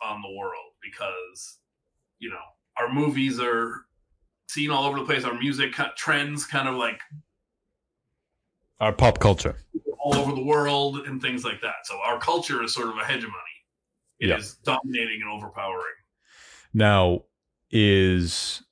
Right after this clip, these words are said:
Speaker 2: but it sounds to me like hegemony, and I guess it's just 'cause it's associated with the Gorn. It has, it fe-, to me has a very negative association. And I think it's, again, because of the Gorn, but
Speaker 1: Usually it is used to criticize something, you know?
Speaker 2: Yeah.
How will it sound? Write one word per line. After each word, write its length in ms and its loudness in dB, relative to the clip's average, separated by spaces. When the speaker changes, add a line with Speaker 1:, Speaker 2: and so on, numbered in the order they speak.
Speaker 2:
but 180 6
it 100 2
sounds 280 4
to 100 2
me 260 6
like 320 4
hegemony, 580 4
and 120 4
I 60 6
guess 180 6
it's 140 2
just 160 2
'cause 200 4
it's 120 -8
associated 440 0
with 100 -6
the 60 -2
Gorn. 420 -2
It 120 6
has, 220 10
it 160 2
fe-, 160 2
to 160 -2
me 200 8
has 220 8
a 40 6
very 200 6
negative 420 2
association. 720 0
And 100 -4
I 60 2
think 180 0
it's, 160 -4
again, 380 -4
because 200 -2
of 60 2
the 60 2
Gorn, 320 -2
but 120 0
Speaker 1:
Usually 280 2
it 160 2
is 100 -4
used 180 -2
to 100 -10
criticize 360 -2
something, 540 -14
you 80 2
know? 260 0
Speaker 2:
Yeah. 80 -10